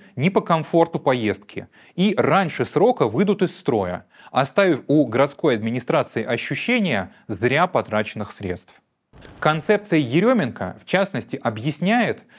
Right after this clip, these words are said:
почему низкую отдачу давали огромные средства, которые, начиная с восьмой пятилетки, направлялись в сельское хозяйство. Материальным наполнением этих средств были массовые,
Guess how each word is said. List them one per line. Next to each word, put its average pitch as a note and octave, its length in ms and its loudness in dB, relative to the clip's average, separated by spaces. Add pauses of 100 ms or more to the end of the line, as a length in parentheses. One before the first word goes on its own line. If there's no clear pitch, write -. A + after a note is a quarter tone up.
(220)
почему F#3 480 0
низкую C#3+ 680 2
отдачу C3+ 600 0
давали C#3+ 580 2
огромные D3+ 800 2
средства, A2 720 -2 (320)
которые, E3 400 2
начиная D3 480 -2
с - 100 -8
восьмой C#3 380 0
пятилетки, D3+ 640 -2
направлялись C3 800 0
в - 80 -20
сельское B2 480 -2
хозяйство. A2 680 -6 (520)
Материальным F3+ 680 2
наполнением F3 840 0
этих B2+ 280 -2
средств - 540 -2 (340)
были F3 500 2
массовые, G#2+ 880 -2